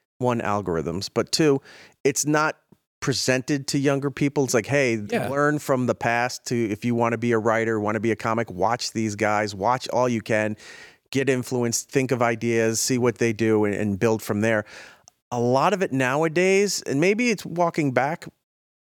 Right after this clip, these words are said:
Speaker 1: hopefully, but a lot of it is now, it's like, "Well, I can't watch Jo-, Jo-, Johnny Carson stuff." Why? "Well, did you hear the stories that he was married, like, three times and he was an
Speaker 2: Right,
Speaker 1: abusive
Speaker 2: yeah.
Speaker 1: alcoholic and all these other things?" So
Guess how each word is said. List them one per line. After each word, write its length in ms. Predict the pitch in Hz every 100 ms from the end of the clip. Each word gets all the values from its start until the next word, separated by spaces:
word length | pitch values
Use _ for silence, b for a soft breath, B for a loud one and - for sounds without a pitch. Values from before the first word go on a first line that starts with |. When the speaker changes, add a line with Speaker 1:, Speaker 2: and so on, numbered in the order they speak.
| -
Speaker 1:
hopefully, 500 | - 131 - 160 180
but 320 | 151 123 110
a 80 | -
lot 220 | 135 170
of 60 | 185
it 80 | 147
is 120 | 131
now, 120 | 143
it's 80 | 135
like, 120 | 135 -
"Well, 140 | 127 123
I 140 | 123
can't 260 | - 151 104
watch 340 | 117 110 -
Jo-, 220 | 123 110 -
Jo-, 240 | - 110 -
Johnny 260 | - 113 107
Carson 340 | 107 104 98
stuff." 240 | - 90 110
Why? 160 | 101 B B B B B -
"Well, 140 | 135
did 160 | 117 117
you 80 | 135
hear 140 | 165
the 80 | 120
stories 440 | - 127 135 151
that 120 | 131
he 100 | 123
was 120 | 120 104
married, 340 | 117 120 123
like, 140 | 104
three 240 | - 117 107
times 440 | - 143 143 131
and 80 | 120
he 80 | 113
was 180 | 107 101
an 140 | 104
Speaker 2:
Right, 160 | 123 117
Speaker 1:
abusive 280 | 120 113 110
Speaker 2:
yeah. 100 | -
Speaker 1:
alcoholic 680 | - - 170 170 165 156
and 140 | 113 98
all 100 | 113
these 160 | 117 151
other 200 | 143 165
things?" 60 | B B -
So 360 | - 165 160